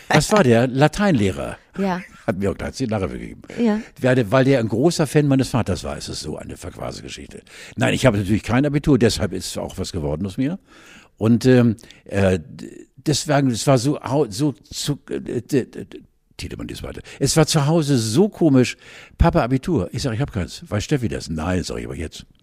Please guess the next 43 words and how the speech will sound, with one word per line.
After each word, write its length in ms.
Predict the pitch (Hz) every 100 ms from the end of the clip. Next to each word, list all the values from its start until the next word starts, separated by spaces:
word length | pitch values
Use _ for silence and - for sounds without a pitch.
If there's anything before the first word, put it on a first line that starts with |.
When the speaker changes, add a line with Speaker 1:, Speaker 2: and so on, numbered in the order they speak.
| _ _ _ _ 165
Speaker 2:
Ich 120 | -
finde, 160 | 226
Speaker 1:
Wie 20 | 175
Speaker 2:
das 100 | 165
Speaker 1:
kommst 200 | 220 208
Speaker 2:
ist 60 |
eine 80 | 190
Speaker 1:
du 40 | 160
auf 80 |
Speaker 2:
offene 180 | 139 226
Speaker 1:
Stu-, 60 | 196
Speaker 2:
Geschichte. 560 | 165 - 165 - - 294
Speaker 1:
ja, 220 | 151 113
wieso 180 | 127 147
kommst 260 | 175 165
du 60 | 127
denn 80 | 113
auf 80 | -
Studieren 340 | - 165 175
Speaker 2:
Nein, 20 | 175 254
ich, 60 | 254
ich 60 | 190
glaube, 220 | 233 233
Speaker 1:
auch? 80 | -
Speaker 2:
ich 160 | 180 202
hab 200 | 196 -
immer 220 | - 208
da 140 | 190 185
gedacht, 420 | 185 175 185 -
dass 320 | 180 160 160
wenn 220 | 151 170 180
Speaker 1:
Nein. 160 | 170
Speaker 2:
man 80 | 160
ein 160 | 156 156
Volontariat 880 | 151 156 160 139 135 143 190 -
macht, 140 | 135 123
Speaker 1:
Nein. 120 | - - _ _
Speaker 2:
dass 180 | 175 185
es 120 | 185
gewisse 320 | 175 165 -
Bildungsvoraussetzungen 1120 | 156 196 208 196 - 127 127 135 131 - 143 143
Speaker 1:
Nein. 80 | 151
Speaker 2:
gibt, 220 | 196 _